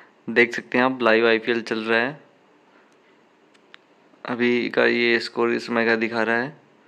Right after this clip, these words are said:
तो हमें लैंग्वेज चेंज करने के लिए जैसे हम अप वाला बटन दबाएंगे तो हमारे सामने कुछ इस प्रकार से ये तीन चार ऑप्शन रहेंगे। देख सकते हैं पहला मैच है मल्टी कैम, मस्ट वॉच, हाइप,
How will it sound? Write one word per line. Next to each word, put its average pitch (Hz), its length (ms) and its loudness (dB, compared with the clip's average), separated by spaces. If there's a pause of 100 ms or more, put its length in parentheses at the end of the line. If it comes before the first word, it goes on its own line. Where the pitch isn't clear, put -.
(1200)
तो 139 80 2
हमें 139 300 2
लैंग्वेज 123 460 2
चेंज 127 280 0
करने 120 260 0
के 117 100 -4
लिए 127 300 -4 (2500)
जैसे 127 240 2
हम 131 120 2
अप - 240 -10
वाला 131 280 6
बटन 117 280 2
दबाएंगे 113 380 0
तो 131 140 -4
हमारे 117 220 0
सामने 127 380 -8 (200)
कुछ 127 200 -4
इस 123 140 -4
प्रकार 117 280 -2
से 123 160 -4
ये 131 60 0
तीन 123 220 -2
चार 107 140 2
ऑप्शन 110 320 -2
रहेंगे। 104 380 -4 (720)
देख 120 200 2
सकते 117 240 -6
हैं 120 60 -4
पहला 120 340 2
मैच 113 300 -2
है 123 60 0
मल्टी 113 360 0
कैम, 113 400 0 (1200)
मस्ट 120 260 -2
वॉच, 113 420 0
हाइप, 113 460 -2